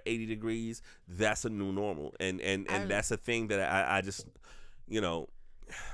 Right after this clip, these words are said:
Speaker 2: I feel like I'm in a safe space. Can I just say wh-, how I really feel like this is all gonna go down? I feel like
Speaker 1: We
Speaker 2: okay,
Speaker 1: gonna die no
Speaker 2: we
Speaker 1: matter.
Speaker 2: talking about the end,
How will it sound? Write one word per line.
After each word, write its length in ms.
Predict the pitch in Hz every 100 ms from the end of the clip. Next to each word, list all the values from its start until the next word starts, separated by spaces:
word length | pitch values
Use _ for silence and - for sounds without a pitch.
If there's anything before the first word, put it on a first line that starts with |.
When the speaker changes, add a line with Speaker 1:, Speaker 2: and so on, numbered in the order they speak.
| - - - -
Speaker 2:
I 60 | 214
feel 120 | 349
like 100 | 349
I'm 120 | 302
in 80 | 226
a 60 | 180
safe 320 | - 202 185
space. 340 | - 170 156
Can 180 | - 208
I 80 | 240
just 220 | 269 269
say 180 | - 226
wh-, 200 | 196 165
how 180 | 185 180
I 80 | 165
really 300 | 160 175 175
feel 200 | - 170
like 180 | 160 151
this 160 | 165
is 100 | 156
all 160 | 156 147
gonna 160 | 147 147
go 180 | 147 143
down? 400 | 139 139 147 170 _ -
I 140 | 185
feel 180 | 185 214
like 160 | 170 156 - - - -
Speaker 1:
We 120 | 90
Speaker 2:
okay, 140 | 233 220
Speaker 1:
gonna 120 | -
die 280 | 104 90 87
no 140 | 85
Speaker 2:
we 100 | 269
Speaker 1:
matter. 100 | 311 320
Speaker 2:
talking 220 | 320 294
about 240 | 269 247
the 160 | 220 -
end, 480 | 226 233 226 220